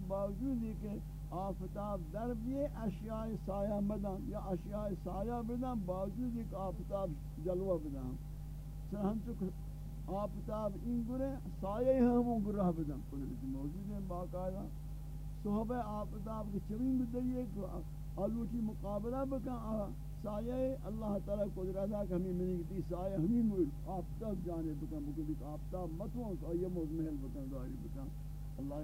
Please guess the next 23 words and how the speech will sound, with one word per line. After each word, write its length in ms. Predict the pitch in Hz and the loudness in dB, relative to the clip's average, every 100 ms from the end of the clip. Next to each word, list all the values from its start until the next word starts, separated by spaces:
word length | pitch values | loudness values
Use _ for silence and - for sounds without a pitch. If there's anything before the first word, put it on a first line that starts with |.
| 151 | -2
قدرت۔ 360 | 170 240 226 165 - - - - - - - - | 0 0 0 -2 -6 -6 -6 -6 -6 -6 -4 -2
یہ 80 | 180 - | -2 -2
سایہ 320 | 170 190 240 | -2 -2 0
اللہ 520 | 277 - 247 269 277 254 - | -2 -2 -2 0 2 2 0
قدرت 380 | 214 233 269 240 | -2 2 2 2
ہے، 60 | |
ایک 360 | 214 160 - 185 156 - | 0 0 -2 -4 -4 -4
چیز 200 | 254 294 | 0 2
نہیں 180 | 214 208 | 2 2
ہے، 60 | 185 | 2
ایک 180 | 170 | 2
مخلوق 600 | 160 160 - 220 277 - 226 | 0 -2 0 4 6 4 2
نہیں 100 | 196 | 2
ہے۔ 340 | 151 - 120 110 - - - - - - - | 0 -2 -4 -4 -6 -6 -6 -6 -6 -6 0
یہ 80 | 170 160 | 0 0
سایہ 380 | 165 180 220 233 | -2 -2 -2 -2
یک 240 | 202 196 185 | -2 -2 -4
مخلوق 560 | 170 - 175 220 262 269 | -4 -4 -4 -2 -2 -2
نہیں 160 | 262 262 | -2 0
ہے، 80 | 254 202 | -2 -2
چنانچہ 340 | 190 185 170 156 | -4 -4 -4 -4
علم 260 | 185 220 214 | -2 -2 -2
ترى، 340 | 196 190 202 | -2 -2 -2